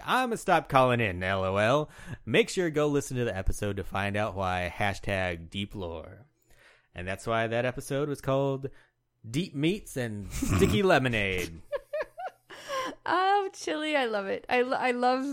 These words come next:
Speaker 2: I love when you say things and go, "Aw, crap." 'Cause you just, like, you picture, like, a Lalafell going, "I did not just do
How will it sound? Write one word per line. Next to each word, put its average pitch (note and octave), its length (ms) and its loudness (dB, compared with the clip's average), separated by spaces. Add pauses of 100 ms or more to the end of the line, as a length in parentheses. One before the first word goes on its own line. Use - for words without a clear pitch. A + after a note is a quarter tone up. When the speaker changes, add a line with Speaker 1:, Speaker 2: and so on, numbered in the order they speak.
Speaker 2:
I A3 100 -2
love A#3 280 0
when A3+ 280 -2
you A#3 160 -4
say A#3 220 2
things A#3 180 2
and A#3 80 0
go, A3+ 140 2 (100)
"Aw, E4 320 6
crap." A#3 560 2 (120)
'Cause D4+ 120 0
you E4+ 100 2
just, D#4+ 200 -4
like, C#4 200 0 (220)
you D#4+ 140 2
picture, E4 280 6
like, F#4 180 0
a - 20 -2
Lalafell C4 440 4
going, B3 220 4 (100)
"I C5+ 200 6
did C5 180 6
not A4 220 6
just G#4 180 -2
do C5 80 -4